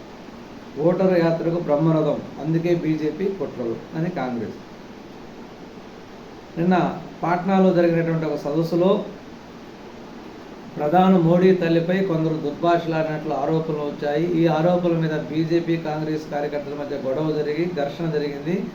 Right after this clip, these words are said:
దాని మీద పాట్నాలో రాహుల్పై కేసు నమోదవటం జరిగింది.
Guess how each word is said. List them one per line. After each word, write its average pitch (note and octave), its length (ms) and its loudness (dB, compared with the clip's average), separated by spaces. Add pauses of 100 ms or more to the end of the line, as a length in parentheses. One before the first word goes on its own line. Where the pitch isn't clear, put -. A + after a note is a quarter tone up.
(320)
దాని D#3 160 0
మీద E3 120 0
పాట్నాలో E3 1040 0
రాహుల్పై D#3 440 2
కేసు D#3+ 340 -2
నమోదవటం D3 600 -4
జరిగింది. D3 520 -4